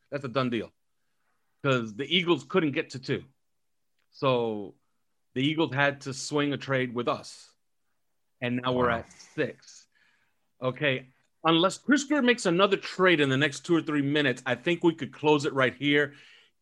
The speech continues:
Speaker 1: Give me your board. Give me five names at number six. And let's go on record. Who would you
Speaker 2: Well,
Speaker 1: take?
Speaker 2: it's, it's gotta be, well, I mean, it's too early to go on record, I think, 'cause until all the pro days are done, I wanna see the numbers and stuff. But, uh,
Speaker 1: Uh-huh.
Speaker 2: you know, the names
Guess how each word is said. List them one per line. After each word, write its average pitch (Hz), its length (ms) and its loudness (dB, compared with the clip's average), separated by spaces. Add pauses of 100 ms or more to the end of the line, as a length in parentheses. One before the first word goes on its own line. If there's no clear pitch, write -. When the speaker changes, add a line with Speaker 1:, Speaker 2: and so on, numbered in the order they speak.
(140)
Speaker 1:
Give 185 160 6
me 196 80 4
your 160 200 4
board. 113 680 2
Give 139 180 0
me 127 240 -2 (160)
five 151 440 2
names 131 920 -4 (320)
at 139 140 0
number 123 240 2
six. - 600 -2 (760)
And 135 260 2
let's 135 160 -2
go 147 180 2
on 143 140 2
record. 139 440 0 (300)
Who 135 160 2
would 131 160 2
you 131 100 0
Speaker 2:
Well, 127 120 8
Speaker 1:
take? 92 100 6
Speaker 2:
it's, - 100 -4 (640)
it's - 140 -18
gotta 127 260 8
be, 101 340 4
well, 104 220 10
I 101 80 8
mean, 110 120 2
it's 110 100 -2
too 156 180 10
early 104 180 6
to - 100 -8
go 107 120 2
on 104 100 2
record, 104 320 2
I 87 60 -4
think, 85 340 -6
'cause 98 300 -4
until 101 260 -2
all 95 80 -2
the 90 80 -2
pro 101 240 2
days 98 180 0
are 101 40 -2
done, 98 180 2
I 95 40 0
wanna 92 180 0
see 101 140 -2
the 98 120 -2
numbers 98 320 2
and 92 100 -4
stuff. 92 380 0
But, 101 280 2
uh, - 40 6
Speaker 1:
Uh-huh. - 200 2
Speaker 2:
you 113 80 2
know, 92 100 0
the 101 120 -2
names 107 440 0